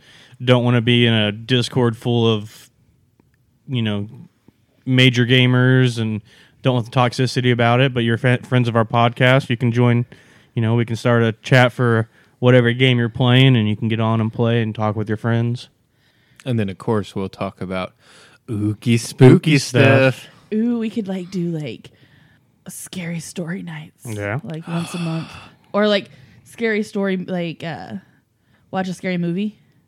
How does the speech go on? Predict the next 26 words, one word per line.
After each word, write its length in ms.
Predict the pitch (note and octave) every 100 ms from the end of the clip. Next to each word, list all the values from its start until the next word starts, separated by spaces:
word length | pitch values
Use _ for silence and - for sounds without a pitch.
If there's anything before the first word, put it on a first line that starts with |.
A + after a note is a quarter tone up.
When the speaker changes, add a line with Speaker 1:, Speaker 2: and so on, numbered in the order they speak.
| _
Speaker 1:
Yeah. 300 | A#2+ A2+ G#2 B2
Speaker 2:
Yeah. 240 | A2 A2 - -
Speaker 3:
on 120 | F3+
the 80 | F3+
Discord. 520 | E3+ - F#3 F#3+ G3 _ _ _ _ _ _
Speaker 2:
Absolutely. 560 | - G#2+ - G#2 C3 A#2 G#2+ -
Speaker 1:
There's 100 | B2+
a 40 |
lot 120 | D3
of 60 | C#3
cool 160 | - C#3
things 260 | C3+ C3
we 100 | C3
can 160 | B2+ C3+
do. 280 | B2+ C3+ D3+ -
We 80 | B2+
just 160 | A#2
gotta 320 | - A#2 G#2+ G#2+ _ - - _ -
get 240 | D#3+ -
you 140 | D3
in 140 | D3 D3
there, 280 | D3 D3+ C#3
and 140 | A2+
we 60 | A#2
can 100 | A#2
start, 480 | - B2+ A#2+ A#2